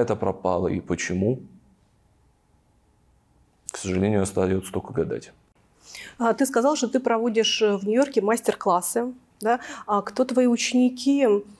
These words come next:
Speaker 2: М, и, г-, во-первых, где, э, где ты их находишь, да? Как ты собираешь, э, свои мастер-классы и что на них происходит?
Speaker 1: М,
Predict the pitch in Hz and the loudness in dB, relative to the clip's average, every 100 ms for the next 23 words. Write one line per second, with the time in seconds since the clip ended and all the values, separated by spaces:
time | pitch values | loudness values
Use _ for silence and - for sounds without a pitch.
0 | _ - 208 202 202 - - 208 208 214 | _ -10 -6 -2 -2 -4 -8 -4 -2 4
1 | 214 202 - 208 185 - 208 226 269 240 | 4 4 0 -2 -2 0 0 2 4 4
2 | - 196 - _ 226 190 196 208 262 285 | 2 -2 -6 _ 0 2 2 2 4 6
3 | 277 269 - 208 208 196 190 190 196 214 | 4 2 -6 -4 -2 -2 -6 -8 -4 2
4 | 202 277 269 269 277 262 214 190 202 - | 4 4 2 2 2 4 4 6 2 0
5 | - 202 262 254 233 220 - 214 190 - | -2 0 2 0 -2 -2 2 2 2 -2
6 | - - 208 220 214 214 196 - 208 208 | -16 -4 -2 2 2 2 2 -2 2 4
7 | 208 208 202 190 - 202 190 - 196 - | 4 2 2 2 0 -2 -4 -6 -6 0
8 | 220 277 285 196 - 180 - - 226 226 | 2 2 0 -2 -2 -10 -8 -2 0 0
9 | 196 196 - 185 - - 185 180 - _ | -2 -4 -8 -10 -10 -10 -10 -10 -16 _
10 | _ _ _ _ _ - 151 147 139 127 | _ _ _ _ _ 0 2 4 4 4
11 | 120 113 107 104 101 101 98 98 98 98 | 4 2 2 4 4 4 2 0 0 2
12 | 95 95 95 | 2 0 -2